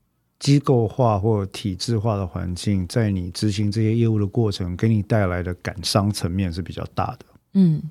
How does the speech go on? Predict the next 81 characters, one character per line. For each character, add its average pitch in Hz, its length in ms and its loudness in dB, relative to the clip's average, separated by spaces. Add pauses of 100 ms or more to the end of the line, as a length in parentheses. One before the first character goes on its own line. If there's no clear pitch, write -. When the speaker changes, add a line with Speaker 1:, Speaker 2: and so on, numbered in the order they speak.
Speaker 2:
对 262 100 2
我 185 140 6
来 156 160 2
说， 175 160 -2
精 190 220 2
神 160 180 -2
疗 151 120 0
养 151 120 0
院 160 220 0
是 175 160 -4
一 165 80 -2
个 160 80 0
比 - 140 -10
安 160 160 -2
宁 143 120 -4
病 170 160 2
房 143 180 -6
还 151 120 -2
要 151 180 -2
悲 147 160 -2
伤 139 220 -4
的 - 80 -6
地 - 240 -10
方。 - 180 -8 (420)
Speaker 1:
是 - 200 2
很 95 120 0
悲 92 220 -2
伤 101 180 -6
啊， 120 300 -8
Speaker 2:
对 117 160 0
啊。 - 20 4
Speaker 1:
是 101 40 2
很 90 80 -4
悲 95 120 -2
伤。 196 80 2
Speaker 2:
嗯， - 0 -
我 208 80 4
很 196 140 4
多 220 140 2
时 214 120 -4
候， 214 240 2 (320)
比 190 120 -6
如 180 80 -2
说 196 100 2
星 190 180 2
期 190 120 -2
五 143 100 -2
下 160 200 -4
班， 139 220 -8 (260)
Speaker 1:
嗯。 127 260 -6 (320)
Speaker 2:
然 165 180 -4
后 170 320 0 (100)
个 170 140 0
案 165 120 0
就， 160 180 -2
他 190 120 -2
们 185 120 4
都 180 120 4 (220)
对 202 140 2
我 151 80 6
很 143 180 2
好， 143 240 -2
他 165 80 0
们 170 140 4
都 165 80 4
会 165 100 4
很 160 140 0
开 165 200 0
心 175 120 2
地 170 80 2
跟 180 120 2
我 165 60 2
说， 180 160 0
Speaker 1:
嗯。 196 40 -2 (380)
Speaker 2:
拜 247 140 2
拜， 226 640 2
这 123 80 6
样， 196 220 4
Speaker 1:
嗯， - 20 -6
Speaker 2:
然 160 180 -4
后 165 140 4